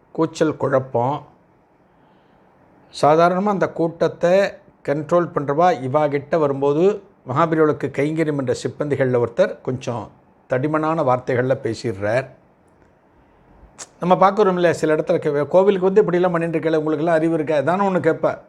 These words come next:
அந்த சமயத்துல அவளை கண்ட்ரோல் பண்றதுக்கு வேற வழி தெரியாது அவளுக்கு. சில இடத்துல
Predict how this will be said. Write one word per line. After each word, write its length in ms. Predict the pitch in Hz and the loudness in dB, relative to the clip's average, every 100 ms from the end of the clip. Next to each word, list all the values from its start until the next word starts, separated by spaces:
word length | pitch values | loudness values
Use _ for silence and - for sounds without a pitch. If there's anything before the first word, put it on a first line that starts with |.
| _ _ _ _ _ _ _ _ _ _ _ _ _ _ _ - | _ _ _ _ _ _ _ _ _ _ _ _ _ _ _ -2
அந்த 180 | 170 180 | 4 4
சமயத்துல 840 | 175 208 233 233 226 226 220 - | 4 4 4 4 4 4 2 -2
அவளை 340 | 151 160 170 | 0 2 2
கண்ட்ரோல் 480 | 160 160 175 226 208 | 2 -4 2 2 2
பண்றதுக்கு 360 | 185 190 240 208 | 0 0 4 4
வேற 100 | 180 | 4
வழி 300 | 160 247 254 | 4 2 0
தெரியாது 420 | 185 196 220 196 | -2 2 4 4
அவளுக்கு. 440 | 156 143 120 - - _ _ _ _ _ _ _ _ _ _ _ _ _ _ _ _ _ _ _ _ _ _ | 2 -2 -6 -10 -20 _ _ _ _ _ _ _ _ _ _ _ _ _ _ _ _ _ _ _ _ _ _
சில 320 | - 165 190 | 0 6 6
இடத்துல 340 | 196 220 262 | 4 2 2